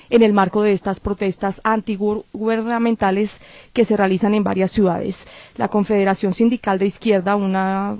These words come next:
confederación que se llama Alkex, que representa a cerca de doscientos cuarenta mil trabajadores, acusa en este preciso instante al gobierno de cometer terrorismo de Estado. Otros sindicatos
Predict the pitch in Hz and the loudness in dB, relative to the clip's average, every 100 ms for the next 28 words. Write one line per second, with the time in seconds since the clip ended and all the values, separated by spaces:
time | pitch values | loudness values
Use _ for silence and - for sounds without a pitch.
0 | - 220 208 202 196 185 185 196 220 190 | -6 -4 -2 0 0 -2 -4 0 0 2
1 | 190 185 196 - - - - - - 226 | 0 0 -2 -2 -14 -16 -20 -20 -4 0
2 | 220 208 202 202 185 214 208 214 233 220 | 0 2 0 0 0 2 4 4 0 0
3 | 233 226 226 208 - 214 196 220 - 233 | 0 2 2 0 0 -2 0 -4 0 2
4 | 233 220 190 214 208 220 214 202 196 180 | 2 2 4 4 2 2 0 0 0 0
5 | 190 208 - - - - 214 - 294 - | -2 -4 -8 -18 -8 -2 0 4 4 4
6 | 320 - 202 208 214 254 247 233 185 202 | -2 0 2 2 2 0 0 -2 -2 -4
7 | 196 220 202 214 208 190 185 196 208 202 | -4 -4 -2 0 0 0 0 -2 0 0
8 | 190 196 202 - 226 220 190 214 220 233 | 0 0 0 0 2 2 2 2 2 2
9 | 226 185 - 190 - 180 - - - - | 0 -6 -2 -4 -4 -8 -14 -20 -6 -2
10 | 220 254 269 262 262 240 202 - 214 - | 4 4 4 2 2 2 0 0 -6 -8